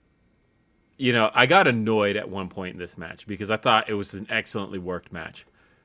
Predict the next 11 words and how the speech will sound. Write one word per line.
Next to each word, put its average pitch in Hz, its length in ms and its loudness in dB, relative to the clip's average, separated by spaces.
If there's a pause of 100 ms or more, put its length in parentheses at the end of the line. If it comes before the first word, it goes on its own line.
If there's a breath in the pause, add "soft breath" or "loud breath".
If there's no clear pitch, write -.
(100)
And 110 180 -4
then, 139 420 2 (240)
and 110 180 0
granted, 117 360 0
this 104 180 -4
was 92 120 -8
right 98 220 0
after 95 320 -2
I 90 100 -2
watched, 87 560 -10 (120)
uh, 78 480 -12